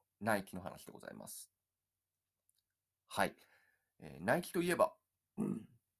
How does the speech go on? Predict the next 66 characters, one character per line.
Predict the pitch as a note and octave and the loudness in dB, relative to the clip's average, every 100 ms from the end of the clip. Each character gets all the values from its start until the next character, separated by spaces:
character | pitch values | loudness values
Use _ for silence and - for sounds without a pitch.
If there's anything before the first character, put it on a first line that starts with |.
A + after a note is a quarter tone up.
| _ _ | _ _
ま | C#3+ | 6
あ、 | B2 - - - _ _ - | 6 4 -20 -20 _ _ -4
も | E3+ A3 | 0 2
う | |
世 | G#3+ A#2 | 0 2
界 | - C3+ | 4 6
的 | D3+ F3 | 4 2
な | |
ブ | D#3+ | 4
ラ | E3 F3 | 4 4
ン | |
ド | F3 F3+ | 2 0
で | F3+ | -2
す | - | -4
よ | A2+ - | -4 -4
ね。 | G2 G#2+ - _ _ _ _ _ _ _ _ | -4 -4 -6 _ _ _ _ _ _ _ _
ま | - F2 | -2 0
あ、 | |
そ | - | 0
れ | G#2 | -2
こ | F#3 | -2
そ | F3+ | -2
ね、 | - - - _ - - | -4 -8 -10 _ -14 -6
ア | |
メ | G2+ | -4
リ | F#2+ | -2
カ | G2 | -4
の | F#2+ | -2
バ | G#2 | 0
ス | G#2 | 0
ケ | G#2+ | -4
ッ | - | -4
ト | F#2 | -4
ボ | G2 | -2
ー | |
ル | F#2 | -2
選 | - F#2+ | -2 -4
手 | - E2 D#2+ | -4 -8 -8
で | - - | -8 -8
あ | |
る | D#2+ | -10
と | - | -12
か、 | - D#2 - _ - - - - _ _ - | -8 -4 -6 _ -6 -4 -4 -10 _ _ -20
あ | - | -18
の、 | - - _ _ _ _ - | -20 -20 _ _ _ _ -6
も | B2 | -4
う | |
本 | A#2+ A#2+ | -4 -2
当 | C3+ | 0
に | B2+ - _ _ _ _ _ _ _ _ _ _ | 0 -4 _ _ _ _ _ _ _ _ _ _
ア | - A2+ | 0 2
メ | E3+ | 0
リ | E3 | 2
カ、 | D#3 C3+ - _ _ | 6 8 6 _ _
日 | A#2 B2 | -2 2
本、 | C#3 G#2+ - _ | 4 2 -2 _
ヨ | B2 B2+ | 2 4
ー | |
ロ | C#3 | 4
ッ | |
パ | - | 2
の | F#2 C#3 | 0 2
み | A2+ | 4
な | E3 | 4
ら | F3+ | 4
ず、 | F#2+ - | 2 -6